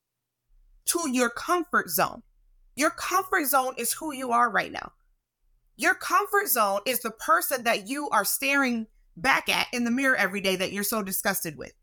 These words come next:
Your comfort zone is the version of you that was eating uncontrollably the other day because you were stressed out and triggered and anxious. Your comfort zone is the version of you that is staying up until two A M every night, pressing snooze multiple times in the morning,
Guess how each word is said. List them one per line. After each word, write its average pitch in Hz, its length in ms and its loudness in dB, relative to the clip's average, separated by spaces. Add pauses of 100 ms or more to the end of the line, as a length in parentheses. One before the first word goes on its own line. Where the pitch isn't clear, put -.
(460)
Your 302 160 2
comfort 392 460 0
zone 240 320 2
is 240 140 -2
the 247 120 -2
version 294 380 2
of 247 120 -4
you 233 160 -4
that 233 220 2
was 208 220 -4
eating 285 220 0
uncontrollably 254 680 -2
the 208 140 0
other 196 160 0
day 185 160 4
because 208 320 -4
you 220 100 -4
were 190 80 0
stressed 208 320 0
out 208 200 4
and 185 60 -10
triggered 190 320 -4
and 180 120 -4
anxious. - 460 -6 (280)
Your 302 160 2
comfort 403 520 2
zone 240 260 2
is 254 100 -2
the 254 140 -2
version 311 420 2
of 233 140 -4
you 202 240 -2 (200)
that 254 140 4
is 247 80 -2
staying 311 420 2
up 311 120 0
until 269 240 -4
two 262 240 -2
A 233 180 2
M 220 100 0
every 208 260 0
night, 185 280 2 (160)
pressing 285 320 0
snooze 294 460 0
multiple 277 360 -2
times 254 360 2
in 240 60 -6
the 240 60 -2
morning, 165 340 0